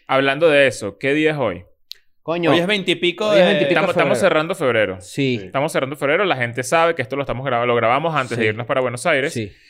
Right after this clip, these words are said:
Speaker 1: Eh,
Speaker 2: A lo mejor vieron algo de Cold Open para, para no comprometerte.
Speaker 1: A lo mejor, a lo mejor vieron
Speaker 2: Exacto.
Speaker 1: algo,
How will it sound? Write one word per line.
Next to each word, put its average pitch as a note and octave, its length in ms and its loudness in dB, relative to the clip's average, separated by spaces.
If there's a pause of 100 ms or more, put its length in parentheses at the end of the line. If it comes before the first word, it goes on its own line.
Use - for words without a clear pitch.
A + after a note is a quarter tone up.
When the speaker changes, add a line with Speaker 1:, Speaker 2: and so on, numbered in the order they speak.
(360)
Speaker 1:
Eh, A2+ 720 2 (340)
Speaker 2:
A F3 80 2
lo G3 80 6
mejor G3 160 4
vieron A#3 220 4
algo A#3+ 160 6
de A#3+ 80 4
Cold F3+ 220 2
Open F3 360 0
para, C#3 260 4 (140)
para C#3+ 120 -2
no C#3 180 -4
comprometerte. E3 520 0
Speaker 1:
A A2+ 40 -4
lo A#2 140 -2
mejor, - 140 -10
a G#2+ 60 -4
lo G#2+ 100 -8
mejor G#2+ 280 -10
vieron A#2+ 180 -4
Speaker 2:
Exacto. C#3 160 4
Speaker 1:
algo, C#3+ 340 -2